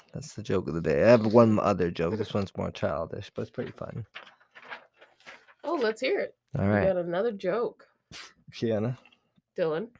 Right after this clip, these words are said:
Speaker 1: What is the strongest thing in the world?
Speaker 2: Uh, me. <laughs> Just kidding.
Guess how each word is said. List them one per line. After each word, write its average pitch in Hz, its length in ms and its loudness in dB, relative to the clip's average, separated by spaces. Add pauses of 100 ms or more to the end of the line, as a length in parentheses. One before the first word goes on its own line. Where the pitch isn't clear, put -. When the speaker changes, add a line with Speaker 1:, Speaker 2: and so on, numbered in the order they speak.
(140)
Speaker 1:
What 101 300 2
is 95 140 -2
the 85 100 -6
strongest - 440 -2
thing 92 140 0
in 90 100 0
the 98 60 -2
world? 113 280 -2 (880)
Speaker 2:
Uh, 180 220 2
me. 160 360 -6 (180)
<laughs> - 200 -20 (1200)
Just - 180 -18
kidding. - 300 -8